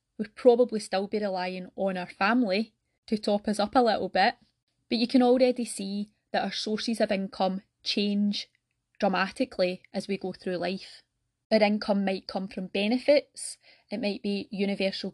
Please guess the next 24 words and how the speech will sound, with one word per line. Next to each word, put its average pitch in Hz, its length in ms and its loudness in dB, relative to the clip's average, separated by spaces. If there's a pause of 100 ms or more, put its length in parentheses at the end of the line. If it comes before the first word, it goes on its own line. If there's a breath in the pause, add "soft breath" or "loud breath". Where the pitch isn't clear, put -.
credit, 247 520 2 (280 soft breath)
it - 140 -10
could - 220 -10
be 190 420 -10
benefits 196 460 -4
for 196 100 -2
being 185 320 -8
in 214 220 2
work, - 400 0 (100)
benefits 202 480 -8
for 196 100 -10
being 180 360 -10
out 208 260 0
of 247 160 2
work, - 400 -2 (100)
like 196 220 -8
job 190 300 -6
seekers - 360 -8
allowance, 240 720 0 (320 loud breath)
it 226 120 -6
might 214 180 -2
be 220 80 -2
disability 220 640 -2
benefits, 226 880 -4